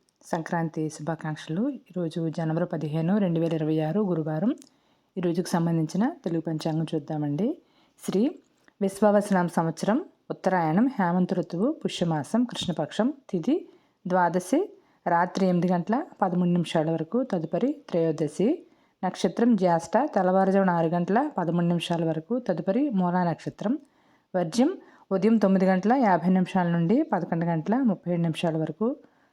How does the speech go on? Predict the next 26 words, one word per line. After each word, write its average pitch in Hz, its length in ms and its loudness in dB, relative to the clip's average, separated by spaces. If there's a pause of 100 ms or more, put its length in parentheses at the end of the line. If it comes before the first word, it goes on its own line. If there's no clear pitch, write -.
(120)
దుర్ముహూర్తం 208 760 2
ఉదయం 190 260 2
పది 180 220 2
గంటల 196 280 4
పద్దెనిమిది 175 400 2
నిమిషాల 180 320 2
నుండి 175 280 2
పదకొండు 180 420 -2
గంటల 175 400 0
మూడు 202 220 4
నిమిషాల 175 400 0
వరకు, 160 300 -2
తిరిగి 208 560 0 (440)
పగలు 202 260 2
రెండు 185 240 4
గంటల 196 480 2
నలభై 180 280 0
నాలుగు 185 240 4
నిమిషాల 175 400 0
నుండి 175 280 2
మూడు 185 240 4
గంటల 185 440 0 (100)
ఇరవై 185 120 0
ఎనిమిది 160 220 0
నిమిషాల 151 380 -2
వరకు. - 280 -10